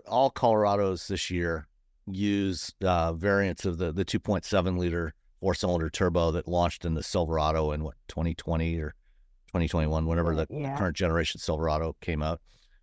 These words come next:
Speaker 1: Um, starting with a, there's a base two hundred thirty-seven horsepower version. There's a mid-level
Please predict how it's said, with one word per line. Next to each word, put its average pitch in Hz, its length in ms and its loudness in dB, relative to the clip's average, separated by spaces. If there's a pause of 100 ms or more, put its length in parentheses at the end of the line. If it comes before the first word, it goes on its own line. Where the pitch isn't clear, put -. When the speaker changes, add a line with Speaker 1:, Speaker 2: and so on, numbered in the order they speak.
(120)
Speaker 1:
Um, 82 380 0 (400)
starting 113 380 4
with 95 120 2
a, 82 100 -4 (180)
there's 95 160 -2
a 92 60 0
base 113 500 2
two 120 160 2
hundred 107 320 0 (200)
thirty-seven 92 640 0
horsepower 78 480 -2
version. 67 460 -8 (680)
There's 98 220 0
a 92 80 2
mid-level 95 1040 2